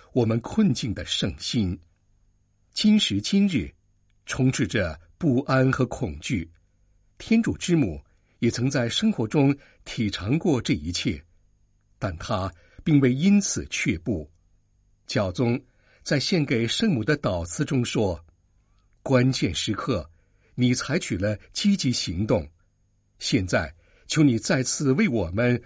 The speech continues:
采取积极行动。求你慈爱地垂视人类大家庭。人类迷失了和平之路，选择了佳音而非亚伯尔，丧失了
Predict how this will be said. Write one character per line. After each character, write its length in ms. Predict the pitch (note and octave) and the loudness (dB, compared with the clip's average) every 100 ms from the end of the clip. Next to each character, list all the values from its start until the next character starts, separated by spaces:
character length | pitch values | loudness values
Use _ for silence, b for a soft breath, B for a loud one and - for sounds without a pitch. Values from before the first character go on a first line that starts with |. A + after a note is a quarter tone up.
| b b | b b
采 320 | - A#2 C#3 | -6 0 0
取 360 | - A2+ E2 D#2 | 0 -4 -4 -4
积 300 | - G3 F#3 | 0 2 2
极 240 | - G#2 | -2 -4
行 360 | G#2 - E2 G2 | -4 -4 -4 -2
动。 260 | A2 D#2 - _ _ _ _ _ _ _ _ | -2 -2 -14 _ _ _ _ _ _ _ _
求 300 | - C3 A#2+ | -2 2 4
你 220 | C3 G2+ | 4 2
慈 280 | F2 - C#3+ | 0 0 2
爱 160 | B2+ G2+ | 2 0
地 260 | A#2 F#2+ - b b | -2 -4 -6 b b
垂 260 | - B2+ B2+ | -2 0 2
视 280 | - A2+ | 2 0
人 340 | G2+ G#2 A#2+ D#3 | 2 2 2 4
类 180 | D3 F#2+ | 2 0
大 220 | - G2+ | -2 -2
家 240 | - B2+ | -2 -2
庭。 340 | A#2+ C#3+ F#2 D#2 - _ _ _ _ _ _ | -2 -4 -4 -6 -14 _ _ _ _ _ _
人 340 | - G#2+ A2 C#3 | -2 0 2 2
类 260 | A2 D2 b b b | 2 -2 b b b
迷 220 | A2 B2+ | 2 2
失 240 | C3+ F#3 | 2 2
了 160 | C3 G2+ | 2 2
和 340 | - F#2 C#3 | -2 0 2
平 240 | G#3+ G#2+ A2 | 2 0 -2
之 220 | - C#3 | 2 2
路， 320 | C3 F#2+ C#2+ _ _ _ _ _ | 2 0 -4 _ _ _ _ _
选 380 | - - A#2 F2+ | -4 2 2 2
择 140 | F2 C3 | -2 0
了 140 | A#2+ | 0
佳 260 | - C#3 B2+ | 0 0 2
音 420 | D3 C3 B2 B2 b b | 4 4 4 0 b b
而 160 | A2+ A#2+ | -2 -2
非 280 | - B2+ C3 | 2 2 2
亚 220 | F#3+ G#2 | 0 -2
伯 260 | F2 A2 C#3 | 0 4 4
尔， 300 | F2+ C#2+ - _ _ _ _ _ | 2 -4 -14 _ _ _ _ _
丧 260 | - - A#2 | -4 -2 -2
失 200 | - D3+ | 0 2
了 200 | B2 | 2